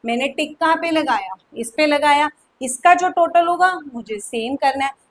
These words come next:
यहाँ पे कितना total है, Zero total है, तो मुझे भी इसको क्या करना पड़ेगा, Same zero करने के लिए। अगर मुझे किसी amount को ज़ीरो करना होता है तो same amount को क्या करना पड़ेगा?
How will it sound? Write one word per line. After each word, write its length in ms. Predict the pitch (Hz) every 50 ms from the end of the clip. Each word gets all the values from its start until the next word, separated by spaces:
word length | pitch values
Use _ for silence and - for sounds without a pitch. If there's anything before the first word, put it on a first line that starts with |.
| _ -
यहाँ 200 | 226 262 254 262
पे 120 | 262 320
कितना 280 | - 330 320 - 330 330
total 380 | 330 320 320 311 311 311 302 269
है, 80 | 226 - _ _ _ - 220
Zero 320 | 185 214 233 233 269 277
total 400 | 277 294 294 285 - 190 190 -
है, 80 | 277 277 - _ _ _ _ -
तो 40 | 240
मुझे 360 | 240 226 226 220 - 277 311
भी 140 | 294 339 339
इसको 260 | 339 339 - 349 339
क्या 200 | 339 339 311 294
करना 300 | 302 294 277 254 240 233
पड़ेगा, 500 | - - 226 220 220 220 220 226 269 311 330 - - -
Same 520 | - - - 247 233 233 247 294 339 370 359 - _ _ _ - 240
zero 320 | 202 233 269 285 302 311 311
करने 340 | 302 269 247 254 254 262
के 200 | 247 - 254 233
लिए। 200 | 214 202 202 185 - _ _ - _ -
अगर 240 | - 233 240 311 330
मुझे 200 | 330 330 294 339
किसी 360 | - - 320 - - 320 320 -
amount 540 | - - 269 262 254 233 226 233 277 294 -
को 160 | - 330 320
ज़ीरो 340 | 262 226 247 240 240 302 330
करना 320 | - 330 294 262 269 262
होता 280 | 254 233 214 - - 226
है 120 | 254 294 285 - _ _ _ -
तो 80 | - 320
same 420 | 311 - - 339 339 381 381 381
amount 340 | 349 302 285 262 247 247 240
को 100 | 277 269
क्या 160 | 269 269 247
करना 280 | 240 - 247 233 233 226
पड़ेगा? 440 | 226 - 220 208 208 208 214 254